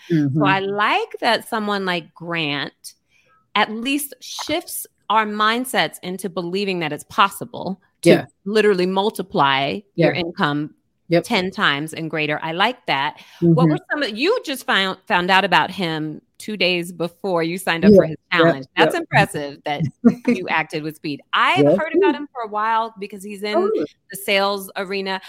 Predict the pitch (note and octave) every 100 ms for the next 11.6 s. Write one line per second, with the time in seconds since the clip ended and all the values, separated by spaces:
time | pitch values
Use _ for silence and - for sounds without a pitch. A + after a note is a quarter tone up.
0 | - - A3 A#3 B3+ C4 C4 D#4 D4+ D4
1 | C#4+ - A3+ A3 F#3+ - A3+ A#3+ C4+ B3+
2 | C4 - C4 C4+ E4 _ _ - - -
3 | E3+ E3+ E3+ D#3+ C4+ D3+ - - - B3+
4 | A#3+ B3 C4 - F#4 B4+ F4 F3+ G3+ G#3
5 | C#3 E3+ - - - _ - F#3 G#3 C4
6 | A#3+ A#3+ A3 - - - E5 E5+ G4+ G3+
7 | C#3+ C3+ F#3+ B3 C4 C4+ - D#4+ D4+ B3
8 | B3+ G#4+ C5+ D#4 - E3+ D3+ C#3 - C#3
9 | F#2+ - - _ _ F#3 F3 D#3+ D3+ -
10 | - A#4 C5 A4+ G4+ - D5+ - - _
11 | E4 E4+ F#4 G4+ G4+ A4